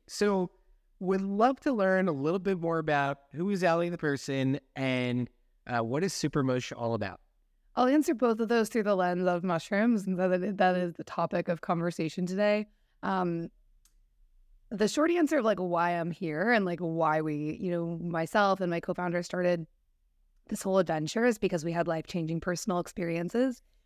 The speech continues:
Speaker 2: with mushrooms, both functional mushrooms and psychedelic mushrooms. We'll talk about which one of those we're actually using in a second, but,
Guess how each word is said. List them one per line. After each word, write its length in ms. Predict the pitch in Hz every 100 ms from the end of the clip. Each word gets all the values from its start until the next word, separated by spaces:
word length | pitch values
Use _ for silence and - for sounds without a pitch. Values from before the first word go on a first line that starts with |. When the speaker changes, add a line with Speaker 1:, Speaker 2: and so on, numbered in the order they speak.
| -
Speaker 2:
with 180 | 208 208
mushrooms, 640 | 175 170 202 185 262 285 208
both 260 | 190 175 _ _ _ _ -
functional 420 | 247 220 - 233
mushrooms 760 | 214 190 214 202 190 190 180
and 240 | - 180 180
psychedelic 500 | 185 170 170 165 165
mushrooms. 800 | 170 - 185 175 170 165 165 - _ _ _ 190
We'll 100 | 185
talk 220 | 175 175
about 300 | 170 165 - _ _ _
which 180 | - 196
one 120 | 214
of 80 | 190
those 180 | 180 175
we're 60 | 165
actually 320 | 185 - 185
using 340 | 185 180 180
in 60 | 175
a 80 | 170
second, 420 | 220 214 208 180
but, 240 | 185 170